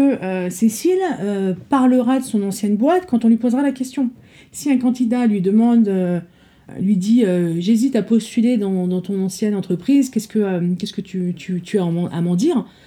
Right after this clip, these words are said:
Peut-être que Cécile répondra, euh, « Bah, c'est une bonne boîte, mais. » Et ce mais, <laughs> on sait qu'il, il a tué dans l'œuf, euh, de nombreuses candidatures. Donc moi, personnellement, je suis assez surprise des budgets et des efforts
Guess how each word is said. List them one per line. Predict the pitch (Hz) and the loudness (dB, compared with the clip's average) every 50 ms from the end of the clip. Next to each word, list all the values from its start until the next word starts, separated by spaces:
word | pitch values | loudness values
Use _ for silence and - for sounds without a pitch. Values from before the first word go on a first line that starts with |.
| _ _ _ _ _ _ _ _ - | _ _ _ _ _ _ _ _ -4
Peut-être | 208 208 - 247 254 | -4 0 0 0 0
que | - 208 | 0 -2
Cécile | 196 - 190 - - 302 277 | 0 0 -2 0 2 2 4
répondra, | 233 185 - 190 190 190 180 220 262 302 339 320 - - | 2 2 0 0 -2 0 0 0 0 0 0 -2 -4 -4
euh, « | 180 185 190 190 180 180 180 170 165 170 | -2 -2 0 0 0 0 0 0 -2 -2
Bah, | 160 160 165 175 170 165 170 160 | -2 -4 -4 -2 -2 -4 -4 -4
c'est | - - 226 | 0 2 2
une | 196 180 | 2 4
bonne | 175 170 175 175 | 2 2 2 2
boîte, | 175 208 247 311 302 - - - | 2 2 2 2 -2 -4 -4 0
mais. » | 185 208 226 254 247 254 - _ _ - _ _ _ _ _ _ _ _ _ _ - - - | 2 2 4 2 2 -2 -6 _ _ -20 _ _ _ _ _ _ _ _ _ _ -16 -10 -8
Et | 190 175 | -8 -6
ce | - - 175 | -6 -4 -2
mais, | 160 165 170 180 202 233 277 - - _ _ _ _ - - _ _ _ _ - | 0 0 2 2 2 2 2 -2 -6 _ _ _ _ -20 -20 _ _ _ _ -10
<laughs> | 175 - - - - - - - - - - - - - - | -10 -8 -8 -10 -12 -12 -20 -20 -20 -20 -20 -20 -14 -6 -4
on | 180 180 | -2 -2
sait | 196 - - 269 254 | -2 0 0 0 0
qu'il, | 262 - 220 190 185 170 - - - - | 0 0 -2 -2 -2 -2 -6 -8 -6 -4
il | 208 190 | -2 -2
a | 175 185 | -2 -2
tué | 180 - - 254 254 | -4 -4 -2 0 2
dans | 214 208 196 | 2 2 2
l'œuf, | 202 226 269 277 269 - 202 | 2 2 2 0 -2 -2 -2
euh, | 185 180 170 170 | -2 0 0 -2
de | 165 160 175 185 | -2 -2 -2 0
nombreuses | 180 202 208 208 226 269 262 | 2 2 2 4 2 2 0
candidatures. | 262 233 226 233 226 226 226 - - 185 - _ _ _ _ _ _ _ _ _ _ _ _ _ - - _ _ - - - _ _ _ - | 2 2 2 2 2 2 0 -2 -6 -14 -14 _ _ _ _ _ _ _ _ _ _ _ _ _ -20 -20 _ _ -20 -20 -20 _ _ _ -6
Donc | 226 214 - | -6 -2 0
moi, | 320 339 | 0 2
personnellement, | 339 311 247 - - 254 233 220 220 226 247 311 381 370 277 | 2 0 0 2 2 4 4 6 6 6 6 4 2 0 0
je | 214 208 | 0 0
suis | 214 - - 220 - - | -2 -6 -6 -8 -6 -4
assez | - 339 339 - - 302 | -6 -6 -4 -4 -6 -6
surprise | - - 262 247 - - - 311 339 269 | -4 -2 -4 -4 -4 -4 -8 -4 -2 2
des | 220 226 | 2 2
budgets | 196 190 247 262 226 226 233 226 214 | 2 2 0 0 0 2 2 2 2
et | 196 | 2
des | 175 202 190 202 247 | 0 0 0 0 0
efforts | 254 254 - 262 247 226 196 185 - | 0 0 -2 -2 -2 0 -2 -4 -6